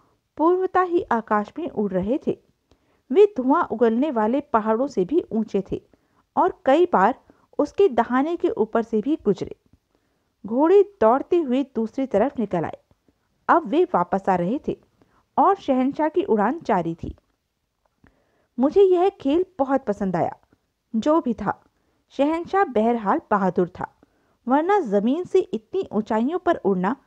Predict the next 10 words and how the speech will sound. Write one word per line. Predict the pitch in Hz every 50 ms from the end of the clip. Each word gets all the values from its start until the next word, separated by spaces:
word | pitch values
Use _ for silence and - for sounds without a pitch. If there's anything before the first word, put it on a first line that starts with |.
| _ _ _ _ _ 202
बड़ा | 190 214 277 339
खतरनाक | 349 - - - 233 - 220 202 202 202 196 196 196 -
काम | 175 165 190 220
था। | - - - - _ _ _ _ _ _ _ _ _ _ _ _ _ -
घोड़े | 220 247 294 330 359 392 415
काफी | 403 403 - 269 247 254 247 - 339 330
देर | - 240 220 220 202
तक | - 269 320 311 -
दौड़ते | 240 196 185 180 - - 175
रहे। | 160 165 170 143 -